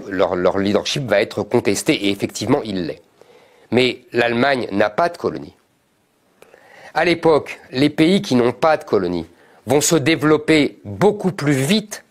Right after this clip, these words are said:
économiquement que les pays qui en ont. En vérité, les colonies s-, ont été un poids pour les pays qui ont été colonisateurs. Vous savez pourquoi la France a colonisé ? Parce que après, euh,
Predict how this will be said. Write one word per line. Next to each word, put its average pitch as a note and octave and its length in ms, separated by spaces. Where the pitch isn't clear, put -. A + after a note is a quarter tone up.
économiquement A#2+ 840
que F3+ 120
les E3 180
pays D#3+ 300
qui - 120
en G2 260
ont. B2+ 120
En B2+ 120
vérité, D#3+ 580
les A#2+ 220
colonies E3+ 600
s-, - 320
ont D#3 80
été D3 460
un A2 140
poids D#3 600
pour A2 140
les G#2+ 100
pays E3+ 460
qui F3 340
ont B2 120
été D#3+ 420
colonisateurs. G#2 760
Vous A#2 80
savez F#3+ 260
pourquoi D#3 400
la B2 100
France D#3 320
a G2+ 80
colonisé ? G2 560
Parce F3+ 320
que G#3 380
après, C#3+ 600
euh, F2+ 200